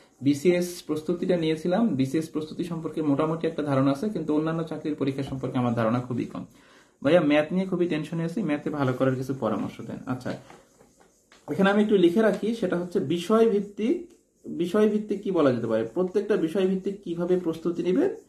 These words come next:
এবং কিভাবে ভালো করবেন। হ্যাঁ, আমি একটু লিখে রাখি, বিষয়ভিত্তিক প্রস্তুতি ও হচ্ছে ভালো করার উপায়। বিষয়ভিত্তিক প্রস্তুতিটা ধরনটা কিরকম হবে এবং আমরা কিভাবে ভালো করতে পারি। আরেকটা হচ্ছে এখানে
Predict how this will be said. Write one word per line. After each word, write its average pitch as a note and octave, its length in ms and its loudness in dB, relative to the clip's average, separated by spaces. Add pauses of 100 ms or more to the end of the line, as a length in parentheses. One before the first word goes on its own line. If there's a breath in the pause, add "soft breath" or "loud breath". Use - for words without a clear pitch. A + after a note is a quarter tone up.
(220 soft breath)
এবং D#3 200 -2
কিভাবে F3+ 260 2
ভালো C3+ 260 2
করবেন। G2+ 320 -2
হ্যাঁ, A3 200 -2
আমি B2 160 0
একটু B2+ 120 -6
লিখে C3 260 -2
রাখি, - 240 -6
বিষয়ভিত্তিক D3+ 840 -2 (800 soft breath)
প্রস্তুতি E3+ 760 0 (140)
ও C3+ 160 0
হচ্ছে D3+ 380 -4
ভালো B2+ 360 0
করার A2 320 0
উপায়। - 280 -10 (640)
বিষয়ভিত্তিক D3+ 460 -6
প্রস্তুতিটা D3+ 600 -4 (120)
ধরনটা C3 340 0
কিরকম D#3+ 320 -4
হবে E3+ 200 -2
এবং G3+ 160 0
আমরা D3 200 2
কিভাবে D3 340 -4
ভালো B2 300 -2
করতে A#2 300 -8
পারি। A#2 240 -8 (480 soft breath)
আরেকটা C3+ 300 -2
হচ্ছে D#3+ 240 -2 (140)
এখানে F3+ 340 0